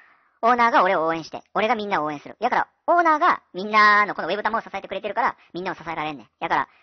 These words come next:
一口オーナーになって、あのー、俺を支えてくれてる人たちに向けてもね、感謝メールとか送ってくれると嬉しいわ、と思う。報告とか。それから宣言とか。んでも、ちなみに今回は、えー、お正月の時も言いよったし、まあこれ毎年恒例になってんねやけど、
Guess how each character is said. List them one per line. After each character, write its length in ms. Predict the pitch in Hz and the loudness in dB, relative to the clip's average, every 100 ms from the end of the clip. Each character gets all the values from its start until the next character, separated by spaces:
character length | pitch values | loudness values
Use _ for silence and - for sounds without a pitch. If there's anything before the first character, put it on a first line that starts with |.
| _ | _
一 140 | - | -6
口 180 | - 233 | -4 0
オ 40 | 240 | 2
ー 60 | |
ナ 60 | 214 | 2
ー 20 | |
に 40 | 175 | -2
な 60 | |
っ 60 | 160 | -4
て、 240 | 247 180 _ _ _ _ _ _ | -4 -6 _ _ _ _ _ _
あ 160 | 170 160 | -2 0
の 440 | 151 143 143 139 | 0 0 -2 -2
ー、 20 | |
俺 120 | 170 185 | -2 -2
を 60 | |
支 80 | 165 | -4
え 80 | 175 | -8
て 80 | - | -4
く 60 | 220 | -4
れ 80 | |
て 80 | 214 | -4
る 160 | 160 - | -6 -8
人 120 | - | -8
た 100 | 185 | -8
ち 80 | 165 | -6
に 120 | 147 - | -10 -14
向 80 | 196 | -10
け 80 | 220 | -6
て 80 | 311 | -4
も 80 | |
ね、 140 | 143 151 _ _ _ _ _ _ | -4 -10 _ _ _ _ _ _
感 140 | - 156 | -14 -10
謝 80 | 160 | -4
メ 80 | |
ー 20 | 185 | -4
ル 40 | |
と 40 | 156 | -4
か 60 | |
送 100 | 139 | -10
っ 20 | |
て 80 | - | -8
く 40 | 160 | -8
れ 60 | |
る 60 | 175 | -4
と 60 | |
嬉 140 | 190 175 | -6 -6
し 40 | |
い 40 | 135 | -10
わ、 80 | - _ | -12 _
と 100 | - | -12
思 100 | 135 | -10
う。 40 | - | -8
報 160 | - 151 | -6 -6
告 140 | 156 | -6
と 60 | - | -10
か。 140 | - _ _ | -16 _ _
そ 80 | - | -14
れ 60 | 165 | -4
か 80 | 147 | -4
ら 80 | |
宣 120 | 139 170 | -4 -12
言 120 | 156 | -14
と 80 | - | -18
か。 120 | - _ _ _ _ 311 | -20 _ _ _ _ -4
ん 40 | |
で 100 | 262 | 0
も、 160 | 226 - - | 0 -2 -6
ち 40 | |
な 40 | 240 | -6
み 60 | |
に 40 | 208 | -2
今 140 | 262 | -2
回 140 | 214 160 | 0 2
は、 160 | 262 - _ _ _ - | 2 0 _ _ _ -8
え 600 | 170 156 147 139 127 - | -4 -2 -2 -4 -4 -8
ー、 40 | - | -2
お 80 | 254 | 4
正 160 | 330 | 6
月 100 | 349 | 6
の 100 | 339 | 2
時 160 | 185 151 | -2 -6
も 100 | 143 | -8
言 80 | 170 | -6
い 20 | |
よ 60 | |
っ 20 | 165 | -6
た 80 | |
し、 60 | - | 0
ま 80 | - | 0
あ 20 | |
こ 60 | 202 | 2
れ 60 | |
毎 120 | 180 | 2
年 120 | 208 - | 0 0
恒 120 | 180 | 0
例 100 | 185 | 0
に 60 | 180 | -2
な 80 | |
っ 40 | 170 | -6
て 100 | 190 | -6
ん 20 | |
ね 60 | 139 | -8
や 60 | |
け 60 | 131 | -6
ど、 140 | 151 | -6